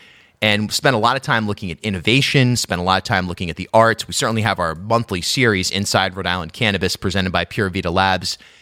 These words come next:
Inside Rhode Island Public Health, presented by Commonwealth Care Alliance. Um, we've had some interesting conversations, but, and it's, it's also not to say that we won't continue to have some of those conversations, but we're shifting gears.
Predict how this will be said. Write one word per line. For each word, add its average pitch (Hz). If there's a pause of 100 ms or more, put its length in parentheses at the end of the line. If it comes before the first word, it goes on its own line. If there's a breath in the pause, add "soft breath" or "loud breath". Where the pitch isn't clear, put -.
(220 soft breath)
Inside 110
Rhode 90
Island 92
Public 90
Health, 101 (180)
presented 95
by 85 (320 soft breath)
Commonwealth 98
Care 143
Alliance. 87 (460 soft breath)
Um, 95 (680)
we've 135
had 165
some 156
interesting 131
conversations, 95
but, 98
and 123
it's, -
it's 139
also 127
not 101
to 107
say 101
that 90
we 95
won't 95
continue 160
to 90
have 82
some 95
of 85
those 82
conversations, 78
but - (420 loud breath)
we're 175
shifting 123
gears. 82